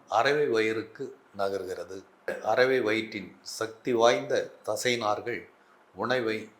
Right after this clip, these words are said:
நன்கு அரைக்கின்றன. கடினமான தானியங்களை கூட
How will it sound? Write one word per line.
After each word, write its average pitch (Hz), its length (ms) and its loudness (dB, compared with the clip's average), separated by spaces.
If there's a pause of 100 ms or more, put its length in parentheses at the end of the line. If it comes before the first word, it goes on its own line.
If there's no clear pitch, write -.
நன்கு 117 540 -8
அரைக்கின்றன. 90 720 -4 (800)
கடினமான 113 680 0
தானியங்களை 113 880 2
கூட 107 440 -4